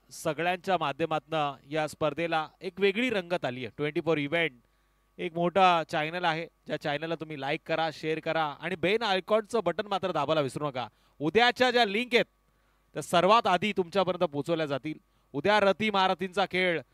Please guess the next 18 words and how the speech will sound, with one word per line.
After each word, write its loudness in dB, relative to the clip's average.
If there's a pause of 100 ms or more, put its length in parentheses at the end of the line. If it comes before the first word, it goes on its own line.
(180)
क्रिष्टा 0
सातपुते 0
एकीकडे -2
पाहायला -2
मिळेल, -2
तर -2
दुसरीकडे -4
आपण -2
पाहतोय, 0 (460)
अ, 0
मगाशी 0
आपण 2
ओमकार 2
देसाईला 0
पाहिलं 2
on -4
स्क्रीनवरती, -2 (460)
कदाचित 2